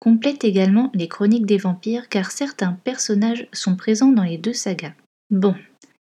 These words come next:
je vous parle des Chroniques des vampires, mais si vous n'êtes pas féru de ces créatures, il y a de fortes chances que cela ne vous parle pas, alors que vous avez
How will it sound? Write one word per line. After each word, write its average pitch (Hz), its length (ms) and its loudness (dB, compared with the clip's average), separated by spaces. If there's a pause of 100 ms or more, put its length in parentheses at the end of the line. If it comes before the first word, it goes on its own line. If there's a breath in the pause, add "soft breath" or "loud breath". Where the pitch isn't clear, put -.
(120)
je - 180 -4
vous 240 220 -4
parle 185 320 -4
des 165 100 -6
Chroniques 180 400 0
des 156 140 -4
vampires, 269 520 -4
mais 226 200 2
si 311 240 -4
vous 320 120 -4
n'êtes 233 240 0
pas 196 140 -8
féru 233 440 -4
de 175 120 -12
ces - 160 -10
créatures, 247 680 -8 (200)
il 277 120 2
y 320 120 0
a 320 80 2
de 220 120 0
fortes 233 460 -6
chances 311 380 -6
que 214 160 -2
cela 285 340 -2
ne 214 160 4
vous 254 160 -4
parle 185 320 -6
pas, - 240 -14 (340)
alors 190 460 -2
que 190 100 -4
vous 170 220 -6
avez 165 240 -6